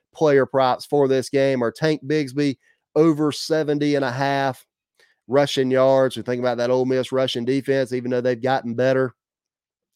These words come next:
over the past couple weeks. Tank Bigsby is one of the best backs in the country, and he's, I think he's really due for a real breakout game here. So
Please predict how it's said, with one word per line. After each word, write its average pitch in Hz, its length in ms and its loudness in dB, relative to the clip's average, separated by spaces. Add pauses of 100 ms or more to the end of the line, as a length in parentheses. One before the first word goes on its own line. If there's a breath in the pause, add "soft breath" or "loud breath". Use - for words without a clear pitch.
(380 loud breath)
over 131 260 0
the 123 100 -4
past 135 340 -2
couple 123 300 0
weeks. 135 460 0 (340)
Tank 131 240 -2
Bigsby 127 340 -2
is 120 180 0
one 127 140 0
of 120 60 -2
the 120 60 -6
best 123 280 -4
backs 127 420 -2 (360 soft breath)
in 139 180 4
the 127 100 0
country, 135 640 0 (340)
and 101 100 -12
he's, 117 280 -8 (280)
I 156 60 2
think 165 100 2
he's 143 200 -4
really 139 400 6
due 135 360 0
for 120 240 -2
a - 20 0
real 127 460 0 (280)
breakout 127 540 0
game 120 320 -2
here. 117 300 -4
So 110 260 -6